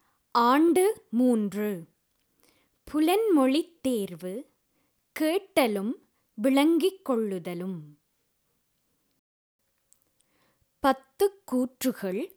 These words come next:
ஒலிக்கப்படும். ஒவ்வொரு கூற்றும் அதற்கான வினாவும் இரண்டு முறைகள் ஒலிக்கப்படும்.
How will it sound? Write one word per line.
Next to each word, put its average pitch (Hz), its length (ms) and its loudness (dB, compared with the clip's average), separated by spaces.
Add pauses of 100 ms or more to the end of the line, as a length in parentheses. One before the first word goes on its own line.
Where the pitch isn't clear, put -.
(120)
ஒலிக்கப்படும். 214 960 -4 (1800)
ஒவ்வொரு 269 800 6
கூற்றும் 254 680 -4 (360)
அதற்கான 269 800 0
வினாவும் 220 720 0 (580)
இரண்டு 349 600 4
முறைகள் 254 800 0
ஒலிக்கப்படும். 190 1000 -6